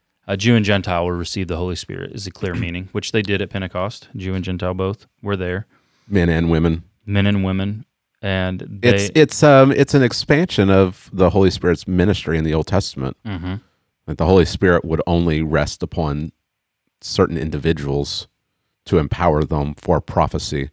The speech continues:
Speaker 2: In the New Testament, the Holy Spirit's gonna be poured out on everyone, on everyone
Speaker 1: right.
Speaker 2: who comes to faith in Christ.
Speaker 1: Yeah, male, female servants,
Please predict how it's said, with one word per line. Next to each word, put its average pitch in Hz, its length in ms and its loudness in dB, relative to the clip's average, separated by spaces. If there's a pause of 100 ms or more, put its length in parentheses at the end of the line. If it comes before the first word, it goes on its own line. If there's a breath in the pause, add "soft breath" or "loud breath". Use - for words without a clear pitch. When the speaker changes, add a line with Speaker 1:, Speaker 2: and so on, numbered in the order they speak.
(400 soft breath)
Speaker 2:
In 82 140 -6
the 76 100 -4
New 127 160 4
Testament, 85 520 -2
the 87 80 -4
Holy 87 160 2
Spirit's 85 280 -4
gonna 78 160 -10
be 78 100 -6
poured 78 300 -6
out 76 180 -4
on 71 320 -6 (800)
everyone, 71 680 -6 (180)
on - 160 -8
everyone 82 440 0
Speaker 1:
right. - 80 -6
Speaker 2:
who 78 120 -4
comes - 320 -8
to - 60 -8
faith - 260 -10
in - 80 -14
Christ. - 480 -14 (1400 soft breath)
Speaker 1:
Yeah, 95 280 0 (300)
male, 117 240 2
female 117 300 0
servants, - 640 -4